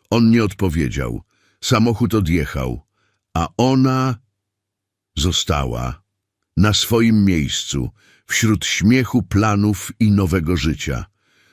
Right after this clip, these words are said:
Spojrzała na Kingę. "A wiesz, co ja w sobie cenię najbardziej?", zapytała, biorąc łyk kawy. "Że w końcu przestałam się bać żyć po swojemu".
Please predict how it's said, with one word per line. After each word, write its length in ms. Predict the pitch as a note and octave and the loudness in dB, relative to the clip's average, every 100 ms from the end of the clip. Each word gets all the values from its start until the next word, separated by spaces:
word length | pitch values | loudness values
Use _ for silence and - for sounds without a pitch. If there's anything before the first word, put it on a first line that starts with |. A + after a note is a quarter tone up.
| - | -14
Spojrzała 480 | - - G2 A#2+ A2+ | -2 0 2 2 0
na 100 | G#2+ | 0
Kingę. 540 | G#2+ F2 C#2 B1 A1 - _ _ - | 0 0 0 -4 -8 -12 _ _ -4
"A 100 | E2+ | 0
wiesz, 260 | D#2+ A2+ - | 2 0 0
co 160 | B2+ | 0
ja 140 | A#2 A#2 | 2 0
w 80 | - | -2
sobie 340 | A2+ G2+ A2 | -2 0 -2
cenię 380 | - G#2 G2 F#2+ | 0 0 2 0
najbardziej?", 1000 | F2+ F2 C2+ D#2 D#2+ C#2+ F2+ G#2 B2+ C3+ _ _ _ - | 0 -2 -2 -4 -4 -4 0 0 0 -4 _ _ _ -4
zapytała, 680 | G#2 - F#2 G2+ G2 G#2 | -2 -2 -2 -2 -2 -2
biorąc 520 | F#2+ G2+ G2 G2+ F#2 F2 | -2 0 0 -2 -2 -2
łyk 260 | F2 - | -2 -4
kawy. 440 | - E2 C2 D#2+ D2 _ _ _ _ _ | -6 -4 -2 -6 -6 _ _ _ _ _
"Że 160 | F2 C3 | 0 2
w 40 | |
końcu 520 | C3 B2 A2 B2 A#2+ A2 _ - | 2 0 2 2 0 -2 _ -4
przestałam 500 | A2+ - B2+ A#2 G#2 | -2 0 0 0 0
się 140 | A2 | 0
bać 300 | D#2 A2+ F#2 | 0 -2 -2
żyć 300 | D#2+ F2 F2+ | -2 -2 -2
po 160 | - F#2 | -4 -6
swojemu". 640 | - E2 D2+ C#2 B1+ B1+ | -4 -2 -2 -4 -6 -8